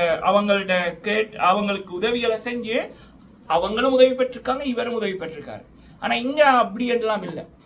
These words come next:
இதுல நான் அந்த கொலம்போல ஒரு ரீசன்ட் ஒரு வீடியோ ஒருத்தர், யாழ்ப்பாண யூடியூபர் ஒருத்தர் வந்து போய் போட்டாரு.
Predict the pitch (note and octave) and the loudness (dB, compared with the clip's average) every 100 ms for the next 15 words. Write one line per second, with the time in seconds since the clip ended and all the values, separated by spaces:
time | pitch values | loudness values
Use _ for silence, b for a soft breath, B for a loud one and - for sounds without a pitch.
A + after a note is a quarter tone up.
0 | b - C4 C#4 B3+ A#3+ A#3+ B3+ D4 F4 | b -6 -2 2 2 0 0 0 2 2
1 | F4 E4 C#4+ A#3+ A3 A3+ B3 A#3+ G3 F3+ | 6 6 6 -2 -4 -8 -6 -6 -4 -6
2 | G#3 A#3 G3 - - D3+ F3+ A#3 A#3+ A#3 | -8 -4 -2 -4 -6 -6 -2 -2 -2 -4
3 | G3 F#3+ F#3+ F#3 E3+ D#3+ D#3+ D#3+ D3+ D#3 | -4 -4 -6 -6 -6 -6 -8 -10 -10 -12
4 | D#3+ F3 E3+ E3 E3 D#3 C3 B2+ B3 | -2 -2 0 -4 -4 -6 -6 -6 -6